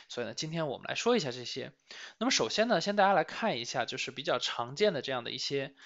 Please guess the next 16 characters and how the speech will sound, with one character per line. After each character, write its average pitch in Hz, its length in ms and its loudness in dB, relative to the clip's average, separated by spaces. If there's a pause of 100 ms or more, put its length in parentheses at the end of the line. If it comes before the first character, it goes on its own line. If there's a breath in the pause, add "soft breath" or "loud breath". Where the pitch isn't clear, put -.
(200 loud breath)
啊， - 240 -6
电 185 160 2
容 135 160 -2
麦 151 260 4
和 - 360 -6
动 143 200 -8
圈 165 160 -4
麦。 165 260 2 (420 loud breath)
那 226 120 2
我 190 100 6
们 170 100 -2
说 269 140 2
起 185 120 0
电 202 200 4
容 151 160 -2
麦， 180 220 2